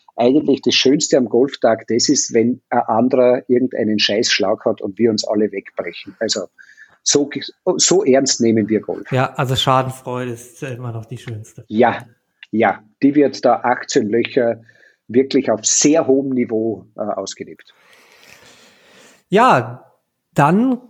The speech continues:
Speaker 2: hast du jetzt noch die Möglichkeit, zwei Gegenfragen zu stellen.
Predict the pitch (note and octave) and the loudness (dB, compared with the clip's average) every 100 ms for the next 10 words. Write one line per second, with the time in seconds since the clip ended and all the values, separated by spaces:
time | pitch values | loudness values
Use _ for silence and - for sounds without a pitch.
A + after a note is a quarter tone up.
0 | - G3 - F3+ F3+ F3+ F#3 D#3+ F#3 G3 | 0 0 4 2 4 2 4 2 2 -2
1 | E3+ F3 E3 - - D#3 D3+ F3+ A3+ A3 | -6 -4 -4 -4 -4 -2 -2 -4 -6 -10
2 | - A#2+ A2+ A2 - A#2+ - C3 A#2+ C#3 | -12 -10 -8 -10 -10 -14 -12 -10 -8 -6
3 | A#3 - | -6 -10